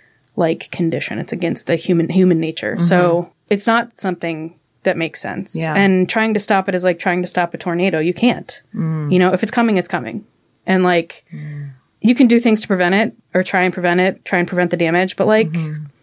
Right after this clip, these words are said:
Speaker 1: sometimes it just happens. And it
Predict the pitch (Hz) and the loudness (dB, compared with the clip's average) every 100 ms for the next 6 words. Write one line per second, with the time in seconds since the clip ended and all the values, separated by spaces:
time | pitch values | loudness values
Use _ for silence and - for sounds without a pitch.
0 | _ - - 196 220 240 226 202 - 185 | _ -2 2 4 4 2 2 0 0 -2
1 | 160 117 - - 180 180 170 175 - - | -4 -8 -8 -2 0 2 0 -2 -4 0
2 | 208 196 190 | 2 2 0